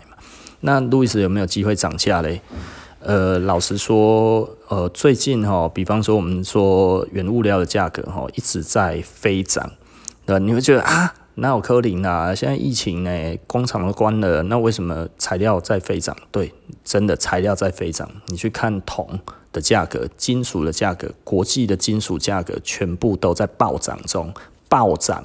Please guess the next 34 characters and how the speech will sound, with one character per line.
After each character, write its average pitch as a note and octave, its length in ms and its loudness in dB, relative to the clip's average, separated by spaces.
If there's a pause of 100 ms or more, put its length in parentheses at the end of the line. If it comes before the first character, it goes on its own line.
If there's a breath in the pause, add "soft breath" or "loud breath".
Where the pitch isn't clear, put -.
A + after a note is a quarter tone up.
哦， F2 140 -4
吼！ G2 240 -2
我 E2+ 200 -2
不 F#2+ 140 -4
是 A#2+ 280 0 (320)
讲 F2+ 280 0
那 A2+ 120 2
种 F2 280 -4
涨 F2+ 340 -2
价 A2 240 -2
而 F2+ 160 0
已， E2 100 -2
几 A#2 300 -4
乎 B2 180 0
都 A2+ 160 4
是 A#2+ 200 2
已 G2 60 0
经 G2+ 200 -2
是 G#2 160 -4
这 A#2+ 200 0
几 F2 320 -6
年 D#2+ 260 -6
的 E2+ 100 -4
新 F#2+ 320 -2
高 F2+ 300 -4
了。 F2+ 120 -6 (1600 loud breath)
呃， A#2+ 580 8
这 E3+ 240 4
些 D3 180 6
会 D#3 140 6
影 A#2+ 240 0
响 F2+ 300 0
整 G2+ 340 2
体 - 320 -6